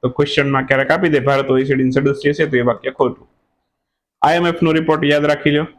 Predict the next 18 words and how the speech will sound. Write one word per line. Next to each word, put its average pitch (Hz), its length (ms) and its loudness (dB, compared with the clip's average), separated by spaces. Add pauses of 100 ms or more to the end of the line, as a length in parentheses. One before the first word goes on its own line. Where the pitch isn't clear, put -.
(100)
બરાબર. 151 380 0
એણે 147 200 2
એવું 160 320 2
અનુમાન 143 280 0
લગાડ્યું 131 360 2
હતું 139 120 -2
કે 127 60 0
ભારતનું 135 420 -2
જી 135 60 2
ડી 135 140 -2
પી 135 60 0
બે 131 160 2
હજાર 135 160 0
પચીસ 131 380 -4
માટે 131 220 -2
સાત 147 320 -2
ટકા 147 180 0
રહેશે, 156 300 0